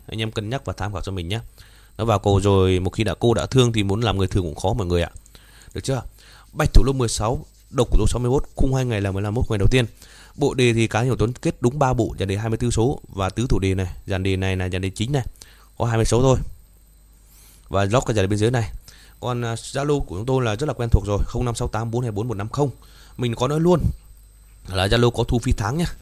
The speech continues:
nhỏ nhẹ thôi anh em ạ. Chứ còn phí sau chốt rất, rất nhiều người, chả bao giờ làm điều gì cả. Lúc chin thì nó hay lắm, lúc trúng thì gọi chả bao giờ nghe máy, rất là buồn. Anh em thật sự tin tưởng con số của Tuấn thì cứ vào.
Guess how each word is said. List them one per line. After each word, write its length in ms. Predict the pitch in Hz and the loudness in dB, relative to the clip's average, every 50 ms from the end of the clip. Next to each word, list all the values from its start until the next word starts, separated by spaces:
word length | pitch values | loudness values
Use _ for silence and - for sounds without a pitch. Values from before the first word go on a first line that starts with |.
| - - - | -16 -10 -6
nhỏ 160 | 113 98 85 | -4 -4 -2
nhẹ 180 | 98 110 92 | -2 -2 -2
thôi 140 | 101 139 139 - - - - - - - | 0 -2 -2 -2 -6 -12 -20 -20 -20 -14
anh 120 | - 110 | -8 -6
em 100 | 113 113 | -4 -4
ạ. 100 | 104 - - - - - - - - - - | -6 -8 -10 -18 -20 -20 -20 -20 -20 -18 -16
Chứ 60 | - | -8
còn 220 | - 117 113 107 104 - - - - - - - - - - - - - _ - - - - - - - - - - - - - - _ - - - _ _ _ - - - - - - - - | -4 -4 -4 -4 -4 -8 -14 -20 -20 -20 -20 -20 -20 -20 -20 -20 -20 -20 _ -20 -20 -20 -20 -20 -20 -20 -20 -20 -20 -20 -20 -20 -20 _ -20 -20 -20 _ _ _ -20 -20 -20 -20 -20 -20 -20 -20
phí 220 | - - - 120 139 | -16 -6 -4 -4 -4
sau 280 | 131 - 127 131 127 123 | -2 -4 -4 -4 -4 -4
chốt 140 | 165 180 175 - | -4 -6 -6 -6
rất, 120 | 190 202 - - | -8 -8 -8 -8
rất 180 | 190 180 - - | -10 -10 -6 -4
nhiều 120 | 113 101 | -4 -4
người, 380 | 101 101 107 107 98 90 90 90 - - - - | -2 -2 -2 -2 -2 -4 -6 -10 -14 -20 -16 -12
chả 120 | 101 90 | -8 -8
bao 100 | 101 113 | -6 -6
giờ 120 | 110 107 98 | -4 -4 -4
làm 120 | 95 98 | -4 -4
điều 140 | 101 95 80 | -4 -6 -6
gì 100 | 73 - | -8 -12
cả. 220 | - - - - - - - - - - - - - - - | -14 -14 -16 -18 -20 -20 -20 -20 -20 -20 -20 -20 -20 -16 -12
Lúc 160 | 120 139 - | -12 -12 -8
chin 240 | - 131 123 120 117 | -2 0 0 0 0
thì 80 | 107 95 | -4 -4
nó 160 | 98 104 117 | -4 -6 -6
hay 160 | 127 120 120 | -4 -4 -4
lắm, 160 | 123 135 - - - - | -4 -6 -8 -12 -16 -16
lúc 140 | 113 127 - - - - | -16 -16 -16 -18 -8 -6
trúng 160 | 127 135 156 | -6 -6 -4
thì 80 | 123 95 | -6 -8
gọi 240 | 95 98 104 92 - | -8 -8 -10 -10 -10
chả 120 | - 101 92 | -10 -8 -6
bao 80 | 110 | -6
giờ 80 | 107 107 | -6 -6
nghe 60 | 110 | -6
máy, 260 | 107 107 110 131 147 135 | -4 -4 -6 -6 -8 -10
rất 100 | 151 165 | -8 -8
là 60 | 135 | -8
buồn. 240 | 98 98 98 92 82 - - - - - | -6 -4 -6 -6 -6 -10 -14 -20 -20 -12
Anh 100 | - 110 | -8 -6
em 80 | 117 - | -4 -4
thật 120 | - 101 | -4 -4
sự 100 | - - - | -6 -6 -4
tin 160 | - 127 123 | -2 -2 0
tưởng 160 | 120 107 85 90 | 0 -2 -4 -4
con 80 | 95 | -6
số 160 | - 104 117 | -6 -6 -8
của 120 | 123 - - - | -6 -8 -8 -8
Tuấn 140 | - 110 | -8 -8
thì 160 | 117 107 85 - - - - - - - - - | -8 -8 -10 -10 -14 -20 -20 -20 -20 -20 -12 -10
cứ 60 | 117 | -4
vào. 220 | 110 107 98 92 | -4 -4 -4 -4